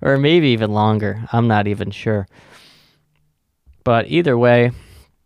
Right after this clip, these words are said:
um, doesn't really matter when you're drunk at a party, having a good time. And yeah, I'm approaching the thirty minute mark,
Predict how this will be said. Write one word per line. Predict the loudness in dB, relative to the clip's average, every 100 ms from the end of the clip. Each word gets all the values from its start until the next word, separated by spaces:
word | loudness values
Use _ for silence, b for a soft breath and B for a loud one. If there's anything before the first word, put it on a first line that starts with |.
| _ _ _ _ -12
um, | -8 -8 -8 -4
doesn't | 0 2 2
really | 4 4
matter | 4 4 4 4
when | 2
you're | 0
drunk | 0 -2 0 0
at | -2
a |
party, | 0 2 2 2
having | 2 2 2
a | 0
good | 0 0
time. | 0 0 2 2 2 2 0 -2 -8 _ b b b b -12
And | -8 -6 -6 -6 -4 -6 -8 -12 b b b b b b _ _ _ _ _ _ -10
yeah, | -4 0 0 -2 -10 b b b b b -6
I'm | -4 -4
approaching | -4 0 0 2 0 0
the | 0 0 0 -4 -6
thirty | -2 0 2 2
minute | 2 2
mark, | 2 2 2 -2